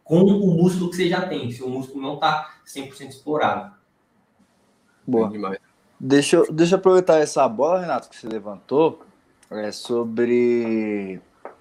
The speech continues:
Speaker 2: hipertrofia e tal, e treino pra impre-, pra inferiores. Por exemplo, quando a gente treina potência, por exemplo, a gente treinou potência terça, segunda, não sei,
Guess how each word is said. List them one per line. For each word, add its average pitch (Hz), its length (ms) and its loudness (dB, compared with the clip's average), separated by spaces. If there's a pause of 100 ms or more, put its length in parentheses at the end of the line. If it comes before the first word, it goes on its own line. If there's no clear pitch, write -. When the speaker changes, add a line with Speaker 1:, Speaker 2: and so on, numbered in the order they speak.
(180)
Speaker 2:
hipertrofia 127 880 2
e - 20 -4
tal, 110 460 4 (280)
e 104 680 -8
treino 104 260 -4
pra 101 220 -4
impre-, 98 280 -8 (120)
pra 101 120 -6
inferiores. 104 600 -2 (200)
Por 147 60 0
exemplo, 143 140 2
quando 160 140 2
a - 20 -2
gente 202 160 -6
treina 180 260 -2
potência, 156 680 -8 (540)
por 104 100 -14
exemplo, 95 200 -14
a 95 100 -12
gente 113 220 -8
treinou 120 280 2
potência 117 640 2 (1300)
terça, 98 440 -8
segunda, 95 420 -8
não 95 80 -14
sei, - 240 -2